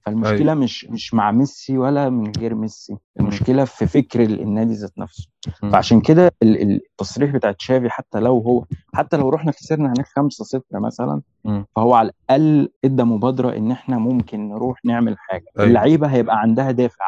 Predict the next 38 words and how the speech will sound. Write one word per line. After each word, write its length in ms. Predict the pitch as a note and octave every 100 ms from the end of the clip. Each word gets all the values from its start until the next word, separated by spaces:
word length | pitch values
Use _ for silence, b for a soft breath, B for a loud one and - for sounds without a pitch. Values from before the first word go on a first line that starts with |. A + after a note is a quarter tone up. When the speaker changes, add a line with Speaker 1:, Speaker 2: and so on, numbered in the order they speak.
| F#2+
Speaker 1:
على 100 | F#2+
الأقل. 220 | - - G2+
Speaker 2:
بالظبط، 460 | G2 G2+ G#2 - -
بالظبط. 260 | G2 G2
ده 80 | A#2+
غير 140 | C#3 A3+
الدافع 440 | E3 G3+ G#3+ D#3
أصلًا، 220 | E3+ F#3
حتى 280 | D3 F3 -
لو 80 | C#3
هو 220 | A2+ D#3
ما 60 | D#3+
اتكلمش، 500 | - B2 F3 D4+ -
يعني، 300 | F2 F2 F2+
حتى 260 | - C3 A2+
لو 60 |
هو 240 | G#2 A#2+ A#2+
Speaker 1:
آه، 260 | C#3 C#3+
أيوة، 200 | B2+ D#3 A2+
Speaker 2:
مش، 120 | -
Speaker 1:
أيوة، 280 | C3 A2+ -
Speaker 2:
يعني، 180 | F2+ F#2
Speaker 1:
أيوة. 140 | F2+
Speaker 2:
يعني 220 | F2+ F#2
أنت 140 | F#2 G#2
ما 160 | G2
عندكوش 440 | G2 G2 G#2 C#3+ A#2+
دم، 260 | C#3 D3+
يعني، 380 | A2 C#3+ G#2+ F2 E2+
الراجل 380 | F2+ A#2+ C#3+
لازم 240 | B2 C#3 B2+
يقول 140 | G#2
لكم 100 | B2
Speaker 1:
أيوة، 180 | A#2 G#2+
Speaker 2:
كده. 140 | B2
Speaker 1:
أيوة. 80 | C3+ C3+
Speaker 2:
لا، 100 | - -
ف-، 140 | -